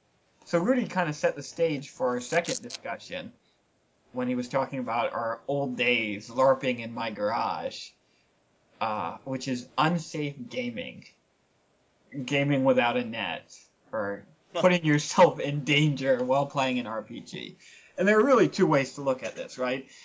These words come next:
Speaker 1: There's gaming that is physically unsafe, where you might actually hurt your body.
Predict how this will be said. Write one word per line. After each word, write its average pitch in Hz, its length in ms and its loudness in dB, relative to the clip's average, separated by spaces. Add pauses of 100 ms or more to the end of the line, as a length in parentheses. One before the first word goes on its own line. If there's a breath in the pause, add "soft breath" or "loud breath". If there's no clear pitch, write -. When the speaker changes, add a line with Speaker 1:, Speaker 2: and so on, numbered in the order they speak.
(160 loud breath)
Speaker 1:
There's 147 260 4
gaming 170 440 2
that 139 200 0
is 123 220 -6
physically 151 760 -2
unsafe, 104 920 -8
where 135 140 -4
you 139 200 2
might 135 340 0
actually 127 800 -2 (260 soft breath)
hurt 151 320 -2
your 123 160 -2
body. 120 680 -4